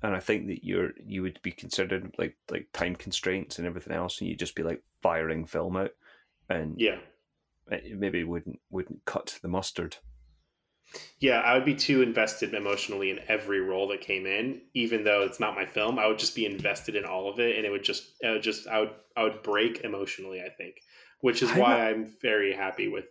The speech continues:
Speaker 2: you know,
Speaker 1: Do you
Speaker 2: other
Speaker 1: think
Speaker 2: people
Speaker 1: people
Speaker 2: who
Speaker 1: in
Speaker 2: are able
Speaker 1: labs
Speaker 2: to do it.
Speaker 1: do you think people in labs get sent some, like, pretty, you know, saucy home photos?
Speaker 2: Yeah, I, I just recently, my friend, uh, his,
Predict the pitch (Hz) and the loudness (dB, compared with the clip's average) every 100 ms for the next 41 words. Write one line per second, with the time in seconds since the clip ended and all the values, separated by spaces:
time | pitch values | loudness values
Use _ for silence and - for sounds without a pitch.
0 | - 104 90 87 _ _ _ - - _ | -8 -8 -8 -14 _ _ _ -20 -20 _
1 | - - 160 208 - - 165 143 135 123 | -6 0 2 2 -2 2 4 4 4 0
2 | - 92 92 - _ _ _ _ - 135 | -2 -4 -6 -10 _ _ _ _ -6 -4
3 | 135 202 175 151 123 120 - - - 90 | -2 -2 0 2 2 0 -2 -4 -2 -2
4 | - - 90 80 - - - 101 - 82 | 0 0 0 -2 -6 -10 -2 -2 0 -4
5 | 85 - _ - 113 90 - - _ _ | -6 -10 _ -12 -6 -6 -6 -10 _ _
6 | - - - - 90 95 87 92 92 90 | -10 -4 -2 0 0 -2 -2 0 -2 -2
7 | 113 117 - - - - - - - 254 | -2 -2 -4 -8 -10 -12 -20 -20 -2 4
8 | 294 107 135 170 - 151 185 180 143 151 | 4 6 6 6 6 6 6 4 2 4
9 | 165 - 117 151 151 120 113 110 107 117 | 4 2 0 2 2 2 2 2 0 0
10 | 120 123 113 135 120 110 110 - - 110 | 0 0 2 4 4 2 -4 -8 2 6
11 | 104 104 104 - - 131 139 147 143 131 | 6 4 2 -8 0 4 6 6 2 -2
12 | - - | -6 -8